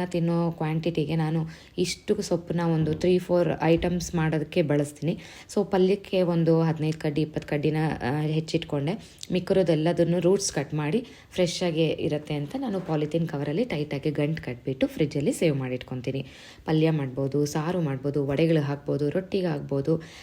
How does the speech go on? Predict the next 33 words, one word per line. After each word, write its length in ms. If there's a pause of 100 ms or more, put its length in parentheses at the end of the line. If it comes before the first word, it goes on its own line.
(180)
and 140
ಪಚ್ಚಡಿ 400
ಮಾಡ್ಬೋದು, 420
ಡಿಫ್ರೆಂಟ್ 440
ವೆರೈಟೀಸ್ 460
ಮಾಡ್ಬೋದು 440
ಈ 240
ದಂಟು 240
ಸೊಪ್ಪಲ್ಲಿ. 420 (380)
ನನಗೆ 440
ಸೊಪ್ಪುಗಳಲ್ಲೆಲ್ಲ 760 (220)
ಒಂಥರ 280 (200)
ಇಷ್ಟ 240
ಆಗೋದು 340
ಅಂದರೆ 240
ದಂಟು 220
ಸೊಪ್ಪು. 320 (380)
ದಂಟು 220
ಸೊಪ್ಪು 300
ಬಳಸಿ 380
ಒಂದು 320
ಐದಾರು 480
ತರಹ 300
ಸಾಂಬಾರುಗಳು, 720
ಪಪ್ಪುಗಳು, 580
ಸಾರುಗಳು 480
ಮಾಡ್ಬೋದು. 460 (400)
ನಮ್ಮ 140
ಚಾನಲಲ್ಲಿ 480
ನಾವು 180
ಈಗಾಗಲೇ 320
ಒಂದಷ್ಟು 400
ರೆಸಿಪೀಸ್ನ 540